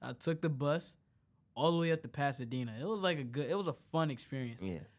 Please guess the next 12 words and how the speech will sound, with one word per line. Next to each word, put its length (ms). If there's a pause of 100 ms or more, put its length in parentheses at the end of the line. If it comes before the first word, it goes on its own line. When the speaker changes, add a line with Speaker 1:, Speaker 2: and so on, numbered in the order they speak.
(200)
Speaker 1:
I 100
went 220
up 160
there 200 (680)
and 80
I 80
walked 340
around 200
for, 100
like, 160
two 280
hours. 440